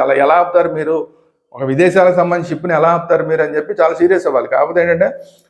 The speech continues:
అక్కడ కూటమి ప్రభుత్వం, ఇక్కడ కూటమి ప్రభుత్వం ఉంది కాబట్టి సీరియస్నెస్ లేకుండా లేఖల రూపంలో జరుగుతుంది ఇదంతా. ఇప్పుడు ఆ లేఖకి సమాధానం ఆంధ్రప్రదేశ్ ప్రభుత్వం సమాధానం చెప్పి ఆ డ్యామరేజ్ ఛార్జ్ మేము కడతామనో ఏదో, ఏదో చెప్పి ఆ షిప్‌ని వదిలేయాల్సిన పరిస్థితి.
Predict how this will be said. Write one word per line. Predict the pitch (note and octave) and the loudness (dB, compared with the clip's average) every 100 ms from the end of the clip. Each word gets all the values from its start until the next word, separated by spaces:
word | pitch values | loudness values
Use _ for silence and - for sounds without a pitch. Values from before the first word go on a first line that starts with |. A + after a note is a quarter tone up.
| _ | _
అక్కడ | A#2 - F3 F3+ F#3 | -10 -2 0 2 2
కూటమి | F3+ F3+ | 2 2
ప్రభుత్వం, | F3 F3 F3 F#3 | 2 0 0 -2
ఇక్కడ | F3 F3 | 0 0
కూటమి | F3 E3+ D#3+ | 2 0 0
ప్రభుత్వం | E3 D#3+ E3 D#3+ | -2 -2 -4 -6
ఉంది | D3+ | -4
కాబట్టి | D3+ D3 C#3+ C#3 A#3 - _ _ _ _ | 0 0 0 -4 -8 -10 _ _ _ _
సీరియస్నెస్ | - F3 A3 G#3 G#3 G3+ | -4 2 4 4 0 -2
లేకుండా | F#3+ F#3 F3 F3 F3+ A3 | 0 0 -2 -2 0 2
లేఖల | F#3 F3 F#3 F#3+ | 2 2 2 0
రూపంలో | F#3 F3 F3+ | 0 0 0
జరుగుతుంది | F3+ E3+ F3 E3+ | 0 0 0 -2
ఇదంతా. | D3+ C#3 D3 D3 - _ _ _ _ _ _ _ _ | -2 -6 -8 -10 -10 _ _ _ _ _ _ _ _
ఇప్పుడు | - F3+ | 2 4
ఆ | F3 | 4
లేఖకి | E3 F3+ F#3 F3+ A3+ | 4 2 0 -4 -4
సమాధానం | F#3+ E3+ F3+ F3+ F3+ | -2 0 2 2 2
ఆంధ్రప్రదేశ్ | F3+ E3 E3 F3 F3 | 2 0 2 0 2
ప్రభుత్వం | E3 D#3 E3+ | 0 0 -2
సమాధానం | D#3+ D#3 D#3+ E3 D#3 | 0 0 2 0 -2
చెప్పి | D#3 F3+ G3+ | -4 0 2
ఆ | D#3 | 2
డ్యామరేజ్ | D3 D#3 D#3+ D#3+ D#3 | 2 2 2 -2 0
ఛార్జ్ | D3+ D3+ D3 | -2 -2 -8
మేము | D3+ D3+ | -6 -6
కడతామనో | C#3 C#3+ D3 F#3+ | -4 -6 -4 0
ఏదో, | D#3+ F3+ | 2 2
ఏదో | D#3+ F3 | 2 0
చెప్పి | D#3 D#3 A#3+ C4+ - - _ _ _ | -2 -8 -12 -18 -20 -20 _ _ _
ఆ | D#3+ | -6
షిప్‌ని | F3 D#3+ A3 | -4 0 2
వదిలేయాల్సిన | F#3 F#3+ F#3+ F#3 | 4 4 2 0
పరిస్థితి. | F3 F3 E3+ - - | 0 0 0 -8 -16